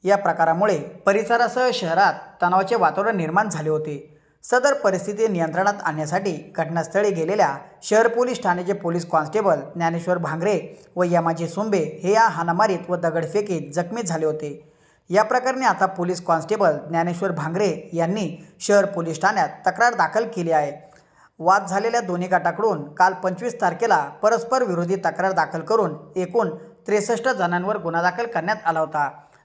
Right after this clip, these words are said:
तर आज पोलिसांकडून देखील गंभीर स्वरूपाचा गुन्हा दाखल झाल्याने शहरात मोठी खळबळ उडाली आहे. पोलीस कॉन्स्टेबल भांगरे यांनी दिलेल्या तक्रारीत म्हटले आहे की, "आम्ही पोलीस अंमलदार दोन गटातील वाद सोडवण्यासाठी मोनीराजनगर येथे घटनास्थळी गेलो असता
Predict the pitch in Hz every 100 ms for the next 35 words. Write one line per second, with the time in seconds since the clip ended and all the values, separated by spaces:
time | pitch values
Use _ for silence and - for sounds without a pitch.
0 | _ 165 156 165 196 156 - - - 180
1 | 185 170 165 202 202 170 170 220 175 175
2 | 165 190 202 254 208 233 240 240 247 175
3 | 170 175 170 202 143 156 208 196 151 -
4 | 175 165 190 190 165 156 180 - 160 220
5 | 220 165 156 156 143 143 - _ _ _
6 | _ _ _ - 233 277 - 233 208 240
7 | 247 185 170 180 190 220 208 170 170 180
8 | 175 160 165 175 180 165 156 165 170 208
9 | 175 143 - - 165 180 180 185 208 240
10 | - 170 185 214 175 151 - - 165 190
11 | 190 180 190 202 185 175 185 170 165 165
12 | 165 208 202 160 143 - _ _ 175 190
13 | 196 226 240 240 247 247 247 220 175 170
14 | 170 202 226 180 160 156 151 - 160